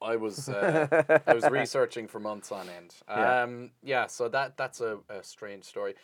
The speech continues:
Speaker 1: Then three brothers from Scotland set a world record after rowing the Atlantic Ocean in just thirty-five days. I think the record
Speaker 2: Wow.
Speaker 1: is that they didn't actually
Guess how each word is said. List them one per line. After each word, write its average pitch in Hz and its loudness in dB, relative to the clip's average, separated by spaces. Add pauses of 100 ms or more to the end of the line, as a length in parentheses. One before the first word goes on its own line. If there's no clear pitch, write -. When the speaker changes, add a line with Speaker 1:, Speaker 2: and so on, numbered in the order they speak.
(300)
Speaker 1:
Then 160 0 (180)
three 190 -4
brothers 170 -2
from 120 -14
Scotland 107 -10 (340)
set 131 -6
a 123 -6
world 120 0
record 110 -4
after 104 -6
rowing 127 -4
the 113 -6
Atlantic 117 -8
Ocean 104 -8 (260)
in 104 -18
just 139 -12
thirty-five 107 -14
days. 82 -20 (680)
I 110 -10
think 135 -14
the 123 -8
record 120 -4
Speaker 2:
Wow. 120 -4
Speaker 1:
is 127 -10
that 107 -12
they 101 -10
didn't 98 -10
actually 95 -16